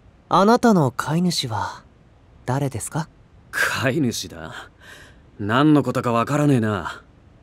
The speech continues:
Speaker 2: 仮にいたとして、お前に教えるわけないだろ。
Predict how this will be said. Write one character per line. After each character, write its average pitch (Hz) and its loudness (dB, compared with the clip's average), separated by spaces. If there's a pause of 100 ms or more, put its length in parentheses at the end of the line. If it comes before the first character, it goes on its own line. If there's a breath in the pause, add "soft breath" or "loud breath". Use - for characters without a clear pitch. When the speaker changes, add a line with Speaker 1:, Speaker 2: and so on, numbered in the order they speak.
(260)
Speaker 2:
仮 98 -6
に 104 -2
い 104 -4
た 107 -4
と 104 -6
し - -6
て、 90 -10 (360)
お 92 -8
前 104 0
に 107 0
教 104 0 (140)
え 113 0
る 110 2
わ 107 0
け 104 -4
な 104 0
い 110 0
だ 101 -2
ろ。 80 -12